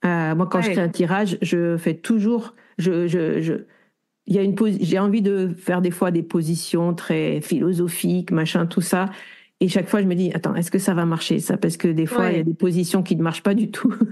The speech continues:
Speaker 1: <laughs> et qui ne
Speaker 2: <laughs>
Speaker 1: marchent pas du tout. Donc, euh, j'essaye et je me dis, « Ouh là là, c'est très, très casse-gueule. »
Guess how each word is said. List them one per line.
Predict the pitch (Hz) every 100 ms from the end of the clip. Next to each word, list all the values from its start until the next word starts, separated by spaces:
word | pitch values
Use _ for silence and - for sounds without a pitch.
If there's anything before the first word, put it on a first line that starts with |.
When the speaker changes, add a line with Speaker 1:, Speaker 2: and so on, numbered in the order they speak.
| - -
Speaker 1:
<laughs> | - 262 -
et | 202 226
qui | - 220
ne | 180 -
Speaker 2:
<laughs> |
Speaker 1:
marchent | 160 -
pas | 247
du | 175
tout. | 170 240
Donc, | 202 190 180
euh, | 180 180
j'essaye | 185 202 190 240 220
et | 180
je |
me | 175
dis, « | 175
Ouh | 190
là | 185
là, | 180
c'est | 170
très, | 165 233
très | 220 208
casse-gueule. » | 202 175 165 190 226